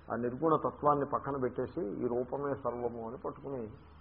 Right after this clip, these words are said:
తాము కన్ఫ్యూజ్డ్, ఇతరులను కన్ఫ్యూజ్ చేస్తూ అలాగే సమాజంలో నడుస్తూ ఉంటుంది. లోకం యొక్క లక్షణం అటువంటిది.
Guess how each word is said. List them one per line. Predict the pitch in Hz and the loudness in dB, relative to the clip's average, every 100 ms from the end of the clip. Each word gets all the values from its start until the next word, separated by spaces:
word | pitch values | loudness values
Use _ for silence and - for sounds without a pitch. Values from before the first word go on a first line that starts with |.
| - - - - | -20 -20 -12 2
తాము | 123 127 | 4 4
కన్ఫ్యూజ్డ్, | 120 120 123 143 143 - 147 | 0 -4 -4 -2 -2 -2 -4
ఇతరులను | 180 156 139 131 127 123 | -2 2 2 2 0 -4
కన్ఫ్యూజ్ | 110 117 - 131 - - | -6 -6 -6 -8 -8 -14
చేస్తూ | 123 - 85 | -14 -10 -4
అలాగే | - 156 262 254 | 0 0 -2 -4
సమాజంలో | 175 190 214 214 208 | -6 -4 -4 -2 -4
నడుస్తూ | 180 165 - 180 | -2 -2 0 0
ఉంటుంది. | 156 131 131 101 - 98 | 0 -2 -10 -12 -14 -8
లోకం | 90 95 98 127 | -4 -4 -4 -2
యొక్క | 135 139 | 0 2
లక్షణం | 147 127 135 143 | 0 0 -2 -4
అటువంటిది. | 131 123 113 107 | -4 -6 -8 -10